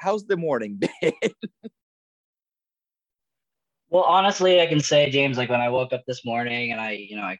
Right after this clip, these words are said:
Speaker 2: kinda rolled out of bed, checked Twitter, saw the news, uh, it was simultaneously the most and least surprising thing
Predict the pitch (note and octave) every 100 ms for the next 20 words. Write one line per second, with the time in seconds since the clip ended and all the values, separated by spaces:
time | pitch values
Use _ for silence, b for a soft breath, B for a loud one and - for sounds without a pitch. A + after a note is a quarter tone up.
0 | - G#2+ G#2+ G#2+ G#2+ G#2 G2 G2+ G#2 -
1 | G2+ - G#2 G2 F#2+ - G2 G2 F#2+ F#2+
2 | F#2+ F#2+ F#2+ - - G2 F#2+ F#2 G2 F#2+
3 | - - _ _ _ _ _ - E3 F#3
4 | F3+ F#3+ E3+ D#3+ D3+ D#3 D3+ C#3+ C#3 B2
5 | C3+ C3 B2+ B2 - _ _ _ - C3
6 | D3 E3 - C#3 D3 C3 C3 - D#3 D#3
7 | D3 C#3+ D3 C#3+ D3+ D#3+ D#3+ E3